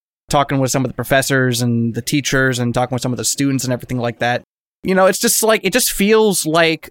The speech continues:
a very small, a very low-key, low-stakes adventure, and I kinda like that. Like, for the franchise, I think it's kind of refreshing in a way to, like, scale things back a little bit. I don't know how, like, I hear, like, things get, you know, they go monkey mode, like, towards the end of the game, but I haven't gotten there yet.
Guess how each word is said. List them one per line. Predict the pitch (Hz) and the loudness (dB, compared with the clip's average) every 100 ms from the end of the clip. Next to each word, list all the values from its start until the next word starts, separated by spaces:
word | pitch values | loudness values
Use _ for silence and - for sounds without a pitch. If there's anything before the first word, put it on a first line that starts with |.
| - | -2
a | 139 | -2
very | 123 139 165 208 | 0 2 2 2
small, | - - - 151 165 175 202 214 _ _ _ | 0 -2 0 2 4 2 -2 -8 _ _ _
a | 135 | -4
very | 131 165 190 | 2 2 2
low-key, | 165 135 127 139 185 - 165 165 | 0 0 2 2 2 0 0 0
low-stakes | 165 131 131 151 - 135 139 - | -2 -2 0 0 0 0 -2 -2
adventure, | 131 131 233 - 349 | -2 -2 -2 -2 -2
and | |
I | 294 | 0
kinda | 285 285 | 0 0
like | 233 269 | 0 0
that. | 117 123 | -2 -2
Like, | 135 - | -2 0
for | 165 156 147 127 - | 0 2 0 -6 -4
the | 151 147 135 | 2 4 2
franchise, | 165 214 254 226 190 | 0 0 2 0 0
I | |
think | 214 214 | -2 -2
it's | - | -2
kind | 202 196 | 0 0
of | |
refreshing | 170 - 185 143 127 | 0 0 0 0 -2
in | |
a | 123 | -2
way | 127 | -2
to, | 123 | -2
like, | 127 127 | -4 -6
scale | - 139 151 151 | -2 2 2 2
things | - 143 131 | 0 -2 -2
back | - 135 147 | -2 -2 -2
a | |
little | 104 107 95 | -6 -8 -6
bit. | 110 - _ _ - | -8 -10 _ _ -2
I | 185 | 2
don't | 254 | 4
know | 226 | 4
how, | 214 196 - | 4 2 0
like, | 160 147 | 2 2
I | 160 | 2
hear, | 226 220 | 4 2
like, | 190 170 | 2 0
things | 196 196 | 0 0
get, | 185 165 139 _ _ _ 170 | 2 2 2 _ _ _ -10
you | 165 | 0
know, | 165 | 2
they | 160 | 4
go | 190 | 4
monkey | 156 156 190 165 | 2 2 0 2
mode, | 147 135 | 2 2
like, | 127 120 | 0 0
towards | 170 127 | 0 2
the | 147 | 2
end | 139 | 0
of | |
the | 123 | 2
game, | 147 143 | 2 2
but | 127 | 2
I | |
haven't | 143 127 | 2 2
gotten | 220 135 226 196 | 2 2 2 2
there | |
yet. | 117 | 0